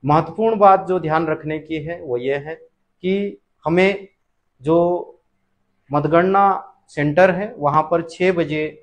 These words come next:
प्रवेश करना है। मोबाइल अलाउ नहीं रहेंगे, इसलिए मोबाइल को हम लोग सावधानीपूर्वक अपने अपने स्थान पर यथावत जहां हमारी चेकिंग होगी पहले चेकिंग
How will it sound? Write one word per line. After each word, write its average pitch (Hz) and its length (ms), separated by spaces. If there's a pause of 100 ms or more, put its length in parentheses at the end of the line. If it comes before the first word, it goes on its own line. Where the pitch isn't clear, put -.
प्रवेश 135 280
करना 165 340
है। 190 180 (460)
मोबाइल 180 600 (160)
अलाउ 147 340
नहीं 156 240
रहेंगे, 175 440 (340)
इसलिए 185 280
मोबाइल 160 480
को 175 140
हम 156 140
लोग 160 180
सावधानीपूर्वक 147 920 (240)
अपने 151 280
अपने 139 320
स्थान 139 320
पर 165 180
यथावत 139 600 (300)
जहां 135 320
हमारी 135 300
चेकिंग 156 460
होगी 165 220
पहले 139 380
चेकिंग 139 340